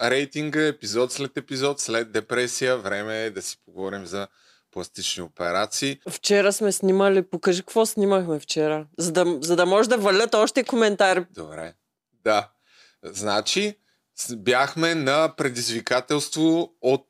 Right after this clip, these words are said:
Speaker 1: Макарон Б Г, нашите спонсори. Знаете, най-доброто място, ако искате да подарите на някого незабравимо изживяване,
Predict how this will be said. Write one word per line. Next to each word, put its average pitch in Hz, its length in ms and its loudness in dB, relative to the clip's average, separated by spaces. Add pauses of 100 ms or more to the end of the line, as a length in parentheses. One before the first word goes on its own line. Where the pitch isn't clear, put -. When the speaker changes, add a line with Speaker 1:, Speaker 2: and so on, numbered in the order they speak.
Speaker 1:
Макарон 117 680 2
Б 104 140 2
Г, 131 200 0
нашите 117 380 -2
спонсори. 147 640 0
Знаете, 135 680 2
най-доброто 156 840 2
място, 139 400 0
ако 131 160 -2
искате 131 320 -2
да 120 100 0
подарите 123 560 0
на 117 200 0
някого 117 420 -2
незабравимо 110 680 -2
изживяване, 143 760 0